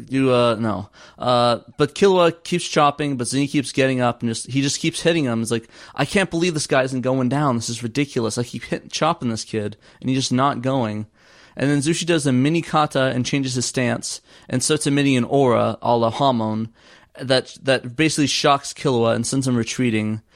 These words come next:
And you hear Master Wing yell at Zushi for using it, telling him to stop it and cut it out. Uh, then we cut to Killua coming out of the elevator, taking longer than Gon thought. Killua says Zushi was weak,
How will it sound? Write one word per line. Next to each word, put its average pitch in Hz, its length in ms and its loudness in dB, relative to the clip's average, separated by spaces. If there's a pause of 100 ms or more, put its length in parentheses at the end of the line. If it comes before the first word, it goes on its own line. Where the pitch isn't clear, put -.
(180)
And 131 100 -2
you 139 80 2
hear 143 100 2
Master 139 400 2
Wing 131 240 0
yell 127 260 4
at 113 100 -4
Zushi 117 420 -4
for 117 120 -4
using 113 260 -2
it, 107 80 -6
telling 117 180 0
him 113 80 0
to 110 80 -2
stop 113 380 -2
it 113 60 -8
and 117 80 -12
cut 110 180 -2
it 107 100 2
out. 104 320 -2 (800)
Uh, 127 320 4
then 143 220 -2
we 175 100 -2
cut 190 200 -2
to 165 100 -4
Killua 175 340 2
coming 160 280 -2
out 156 60 2
of 147 40 0
the 143 80 2
elevator, 127 480 2
taking 135 540 -2
longer 139 260 2
than 123 160 0
Gon 127 280 2
thought. 113 380 -2 (600)
Killua 190 200 4
says 139 440 0
Zushi 170 340 0
was 135 220 0
weak, 127 380 0